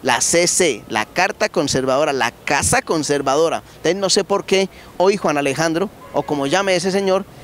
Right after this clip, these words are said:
está quitando y poniendo. Ojo, no se vaya a estrellar, pilas, no se vaya a estrellar. Deje de ser tan daltónico y solo mire el rojo.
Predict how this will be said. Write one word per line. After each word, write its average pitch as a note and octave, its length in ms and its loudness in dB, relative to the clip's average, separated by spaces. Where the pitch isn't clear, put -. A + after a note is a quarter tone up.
está C#3+ 280 0
quitando F3+ 460 -2
y - 20 2
poniendo. F3 540 0
Ojo, E3+ 320 2
no B2 140 -6
se D#3+ 100 -2
vaya F3+ 220 2
a F#3+ 40 2
estrellar, G3 480 0
pilas, E3+ 480 0
no E3 320 0
se C3+ 160 -2
vaya C3 220 0
a D#3 40 0
estrellar. E3 460 0
Deje E3 240 2
de F#3+ 100 2
ser D#3+ 180 -4
tan F#3+ 180 -2
daltónico F#3+ 600 -2
y C#3 100 -2
solo E3+ 220 2
mire F#3 180 2
el F3 80 -2
rojo. E3 320 -2